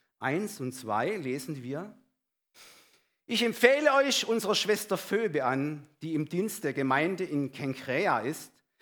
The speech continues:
dass ihr sie aufnehmt in dem Herrn, wie es sich geziemt für die Heiligen, und ihr beisteht in jeder Sache, denn auch sie hat vielen beigestanden,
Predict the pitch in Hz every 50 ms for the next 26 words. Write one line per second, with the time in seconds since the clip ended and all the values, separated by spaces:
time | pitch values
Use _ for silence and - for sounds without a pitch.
0 | - - - _ - 170 208 208 196 220 190 - 190 208 202 - 190 - 277 247
1 | - 220 233 233 240 233 233 196 185 175 170 160 147 131 - - 160 175 208 226
2 | 226 220 - - _ _ _ - 151 185 226 208 - - 190 156 - 175 160 -
3 | - - 214 240 254 - 185 165 160 127 - 156 160 180 196 220 220 208 214 220
4 | 226 214 - - - - - - - 175 190 185 180 170 160 - 160 185 233 247
5 | - - - 220 226 196 190 170 143 151 180 202 240 220 220 - - - 151 147
6 | 160 170 196 214 220 208 - - _ _ _ _ - 165 180 190 160 165 170 160
7 | - - - - 240 277 285 262 190 170 175 180 - - - - 214 269 285 302
8 | 311 311 311 311 302 302 302 269 294 - 262 254 277 311 320 302 311 277 233 -
9 | - - 220 202 190 180 151 139 143 135 127 120 110